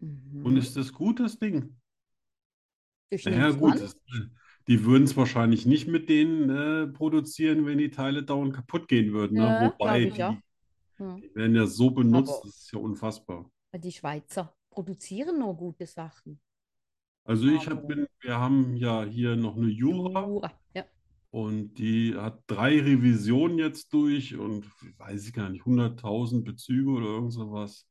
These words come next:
Speaker 2: Also alles Puse Ratze.
Speaker 1: Ja.
Speaker 2: Die macht
Speaker 1: Ja,
Speaker 2: mir
Speaker 1: ja,
Speaker 2: den
Speaker 1: das
Speaker 2: ersten
Speaker 1: ist schon,
Speaker 2: Kaffee des
Speaker 1: die machen
Speaker 2: Tages.
Speaker 1: schon.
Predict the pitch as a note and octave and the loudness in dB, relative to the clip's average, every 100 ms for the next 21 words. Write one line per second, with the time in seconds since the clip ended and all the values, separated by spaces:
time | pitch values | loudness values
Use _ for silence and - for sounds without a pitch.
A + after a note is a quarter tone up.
0 | _ _ _ _ _ _ _ - G#2 G2 | _ _ _ _ _ _ _ -6 -2 -2
1 | F#2 G2+ G#2 G2 - - - _ _ _ | -4 -4 -2 -4 -6 -18 -20 _ _ _
2 | _ - B2+ A2+ A2 A2+ A#2 G2+ E2+ _ | _ 0 2 2 2 0 0 -6 -6 _
3 | _ _ _ G3+ F#3 E3 F#3+ _ _ _ | _ _ _ -6 -6 -6 -10 _ _ _
4 | - G2+ G#2+ - A2 G2+ G2+ A#2 A#2+ B2 | -4 0 0 2 2 2 2 2 2 0
5 | G#2+ G#2+ A2+ G#2+ G2+ - F#2 F#2 - - | -2 0 2 2 0 -2 -2 -2 -6 -12
6 | D3+ | -14